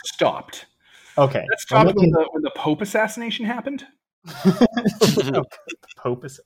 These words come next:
Speaker 2: okay. Uh, well, in that case, I am, I am, I am getting into melee, <laughs> basically.
Speaker 1: All
Speaker 2: Uh,
Speaker 1: right.
Speaker 2: and trying to, trying to, to focus attention on me so other people have a chance to, to get, to get rid of them.
Speaker 1: All right,
Speaker 2: Take
Speaker 1: and you're the elf, right?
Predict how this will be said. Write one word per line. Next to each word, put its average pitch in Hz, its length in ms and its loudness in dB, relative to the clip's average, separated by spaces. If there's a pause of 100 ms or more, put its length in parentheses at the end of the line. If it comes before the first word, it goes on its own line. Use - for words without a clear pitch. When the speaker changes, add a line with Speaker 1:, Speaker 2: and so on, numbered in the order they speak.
(100)
Speaker 2:
okay. 127 320 -8 (760)
Uh, 127 100 2
well, 127 80 4
in 156 40 0
that 165 120 0
case, 143 200 -2
I 143 140 0
am, 135 140 0
I 135 140 0
am, 127 260 -2 (1000)
I 151 100 6
am 160 180 2
getting 190 300 6
into 160 240 0
melee, 107 540 -4
<laughs> - 60 -16
basically. - 680 -6 (1400)
Speaker 1:
All 127 60 0
Speaker 2:
Uh, 120 40 4
Speaker 1:
right. 110 160 4
Speaker 2:
and 123 100 0
trying 123 240 -4 (100)
to, 120 100 0
trying 120 260 0
to, 113 320 -4 (420)
to 113 360 -6 (260)
focus 151 260 0
attention 147 260 -2
on 131 60 2
me 131 100 2
so 127 180 2
other 127 200 2
people 123 200 0
have 117 80 -2
a 113 40 -8
chance 117 300 -4
to, 113 360 -6
to 110 540 -6
get, 135 220 -2 (140)
to 127 200 4
get 120 200 0
rid 110 120 -4
of - 120 -18
them. 135 320 -4 (380)
Speaker 1:
All 165 60 2
right, 113 100 -2
Speaker 2:
Take 135 100 4
Speaker 1:
and 135 60 0
you're 135 80 0
the 107 160 -6
elf, - 180 -14
right? 147 200 -4